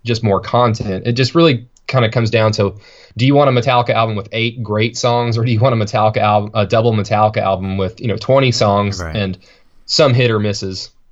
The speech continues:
Speaker 2: Mm-hmm, mm-hmm, mm-hmm. And, I mean, I, personally, I think somewhere where the song does hit, I don't know about you, the sort of, the main chorus, it's got quite a sort of, I don't know, mathy sort of rhythm. It's got a very counter rhythm to it under James's singing.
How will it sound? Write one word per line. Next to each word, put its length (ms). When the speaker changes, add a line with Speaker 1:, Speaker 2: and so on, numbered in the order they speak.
Speaker 2:
Mm-hmm, 280
mm-hmm, 460
mm-hmm. 240
And, 360
I 60
mean, 180
I, 240
personally, 360
I 60
think 380
somewhere 300
where 120
the 80
song 360
does 260
hit, 360
I 80
don't 120
know 60
about 180
you, 240
the 100
sort 200
of, 200
the 80
main 320
chorus, 580
it's 200
got 180
quite 220
a 60
sort 240
of, 80
I 80
don't 100
know, 80
mathy 680
sort 200
of 180
rhythm. 280
It's 120
got 80
a 40
very 160
counter 460
rhythm 340
to 120
it 80
under 200
James's 400
singing. 360